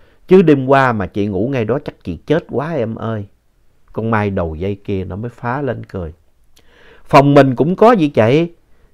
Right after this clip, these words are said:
nhưng mà nó đỡ hơn thôi. Còn cái phòng mà mấy anh đó ngủ á,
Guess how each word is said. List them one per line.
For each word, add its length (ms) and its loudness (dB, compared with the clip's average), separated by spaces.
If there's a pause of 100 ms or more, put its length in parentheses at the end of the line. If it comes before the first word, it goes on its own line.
nhưng 200 2
mà 100 0
nó 120 -4
đỡ 200 2
hơn 300 0
thôi. 420 2 (1080)
Còn 200 6
cái 100 4
phòng 320 0
mà 80 0
mấy 180 -2
anh 160 -4
đó 100 2
ngủ 260 2
á, 120 -4